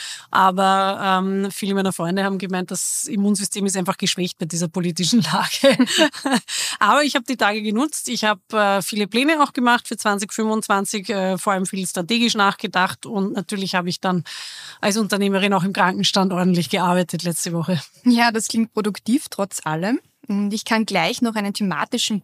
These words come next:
Speaker 2: Bogen spannen. Du warst ja krank und ich habe vor kurzem ein Interview zum vorgeschlagenen Modell des Teilkrankenstandes gegeben. Und das war auch mein erstes Interview. Du weißt, ich habe mit dir vorher gesprochen, weil ich es ein bisschen aufgeregt war.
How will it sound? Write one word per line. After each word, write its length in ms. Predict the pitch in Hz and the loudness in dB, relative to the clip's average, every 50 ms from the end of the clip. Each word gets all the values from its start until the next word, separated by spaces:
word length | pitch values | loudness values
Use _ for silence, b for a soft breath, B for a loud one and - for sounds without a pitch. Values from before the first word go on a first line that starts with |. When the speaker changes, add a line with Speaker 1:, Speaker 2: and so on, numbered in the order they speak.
| _ | _
Speaker 2:
Bogen 340 | - - 175 240 359 277 226 | -8 -8 -8 -2 0 0 0
spannen. 540 | 208 - - - 170 156 165 175 190 208 220 | 0 -2 -4 -2 -2 -2 0 0 0 0 0
Du 100 | 202 208 | 0 2
warst 280 | 190 180 196 - - 214 | 2 0 0 0 -4 -6
ja 80 | 196 | -6
krank 400 | - - - 143 156 208 226 - | -6 -6 -6 -4 -4 -6 -4 -2
und 80 | 214 208 | -4 -4
ich 120 | 196 - | -2 -4
habe 120 | 202 190 - | -6 -6 -6
vor 100 | 196 - | -8 -6
kurzem 420 | - 220 214 - - - 220 202 | -4 -4 -4 -4 -4 -4 -4 -2
ein 200 | 180 180 180 170 | -2 -2 -2 0
Interview 420 | - 240 277 - 247 196 190 202 | 0 0 0 2 0 -2 -2 -2
zum 300 | 202 - - 208 190 190 | -4 -4 -2 -2 -2 -2
vorgeschlagenen 640 | - - 175 170 196 196 - 190 185 185 190 190 190 185 | -2 -2 -4 -2 -2 -2 0 2 2 2 2 0 0 0
Modell 380 | 180 - 180 175 175 185 190 B B B B B B B | -2 0 0 0 0 -2 -4 B B B B B B B
des 180 | 196 185 - - | -4 -4 -4 -6
Teilkrankenstandes 1160 | - - 165 180 233 269 - - 190 175 180 - - 185 - - - 160 156 170 175 175 - | -2 0 2 2 2 0 0 0 0 0 2 0 -2 -2 -2 0 0 0 0 0 -2 -2 -4
gegeben. 380 | - 185 165 - 180 175 196 190 | -4 -6 -4 -2 -2 -2 0 0
Und 160 | 190 180 - | 0 0 -2
das 120 | 180 - | -2 0
war 160 | - 170 175 202 | 2 4 4 4
auch 60 | 214 | 2
mein 160 | 233 220 196 | 0 -2 0
erstes 420 | - 175 165 180 196 - 233 - | 0 0 0 0 0 -4 -6 -4
Interview. 380 | - 233 233 - 254 233 247 262 | -4 -4 -2 -2 -2 0 0 0
Du 140 | 220 214 190 | 0 0 0
weißt, 320 | 180 165 165 202 - - | 0 0 0 -2 -4 -6
ich 120 | 226 - 220 | -6 -4 -2
habe 120 | 196 202 | -2 -2
mit 120 | 208 - | -2 -2
dir 120 | 220 220 - | -2 -4 0
vorher 240 | - 202 190 190 190 | 2 2 2 2 2
gesprochen, 440 | 220 214 - - 202 202 214 247 233 | 0 -2 -2 -2 -2 -2 0 0 0
weil 100 | 208 214 | 0 -2
ich 60 | 226 | -2
es 60 | - | -4
ein 120 | 220 214 - | -6 -6 -4
bisschen 360 | 254 254 - - - 220 - | -4 -4 -2 -2 -2 -2 0
aufgeregt 800 | 160 180 226 294 - - - 220 190 180 180 175 - - 180 | 2 0 0 0 -2 -2 -2 -2 0 0 -4 -4 -6 -10 -8
war. 400 | 165 165 156 156 151 160 202 285 | -6 -4 -2 -2 0 2 2 2